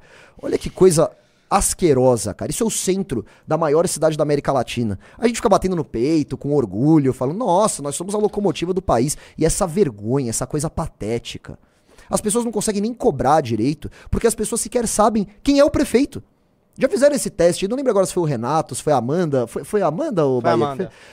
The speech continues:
Speaker 1: A Amanda fez esse teste, né, colocou a imagem, quem, quem que era a imagem das pessoas? Vocês colocaram, tipo, Homem de Ferro?
Speaker 2: Era o homem, o Ro-, o Robert Downey Júnior,
Speaker 1: Aham.
Speaker 2: o Duílio, que é o ex-presidente do Corinthians,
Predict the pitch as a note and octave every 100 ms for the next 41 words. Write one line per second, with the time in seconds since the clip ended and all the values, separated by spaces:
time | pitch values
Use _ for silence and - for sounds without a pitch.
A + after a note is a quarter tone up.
0 | - E3 E3+ G#3 A3+ - F#3 F3+ - -
1 | F3+ E3+ - D3 E3 - D3+ - E3 C#3
2 | C#3 E3+ C#3+ C3+ A#2+ G#2+ G#3 G#3 A#3 F3+
3 | D3 D3 C#3 C3 B2+ A2+ A2+ C#3 D3 E3
4 | D#3+ E3+ - E3+ D#3+ - D3 G#3 G3+ E3+
5 | D3+ C#3+ F#3+ G3+ A3 A3+ F3+ E3+ F3+ D#3
6 | E3+ F3+ F3 F3 F3 E3 C3 C#3+ D#3 F3
7 | C#3 C3 E3 E3 F#3 D#3+ F#3+ G#3 F#3+ D3+
8 | D3+ - D3 C3 C#3+ C#3+ C3 - C3+ C#3+
9 | E3 F3+ -